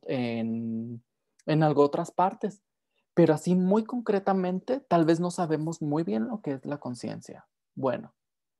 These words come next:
les voy a decir, la conciencia es este fondo insobornable que todos tenemos como una expresión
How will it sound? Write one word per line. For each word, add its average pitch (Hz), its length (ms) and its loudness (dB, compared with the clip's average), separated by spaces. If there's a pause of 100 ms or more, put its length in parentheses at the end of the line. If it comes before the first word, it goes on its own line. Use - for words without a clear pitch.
(1000)
les 143 200 4
voy 147 160 4
a 147 60 4
decir, 123 420 -4 (640)
la 151 180 4
conciencia 220 880 2 (140)
es 208 340 2 (280)
este 196 420 4
fondo 214 720 0 (140)
insobornable 175 1200 2 (440)
que 160 220 -2 (100)
todos 220 720 4 (420)
tenemos 185 800 2 (500)
como 165 280 4
una 190 300 0
expresión 196 920 -2